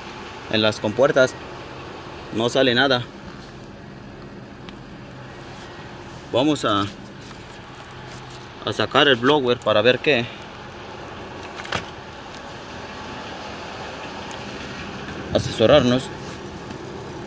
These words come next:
que sí sea el puro blower, ¿ok? Entonces el blower aquí está, ¿verdad?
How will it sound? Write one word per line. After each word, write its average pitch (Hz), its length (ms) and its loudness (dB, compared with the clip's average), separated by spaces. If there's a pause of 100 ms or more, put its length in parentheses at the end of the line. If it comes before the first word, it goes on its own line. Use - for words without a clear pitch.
(200)
que 104 140 6
sí 120 180 6
sea 127 160 10
el 117 80 8
puro 120 240 6
blower, 107 400 8
¿ok? 98 140 0 (920)
Entonces 135 560 4
el 117 120 4
blower 131 420 10
aquí 117 180 4
está, 143 340 8 (460)
¿verdad? 127 300 2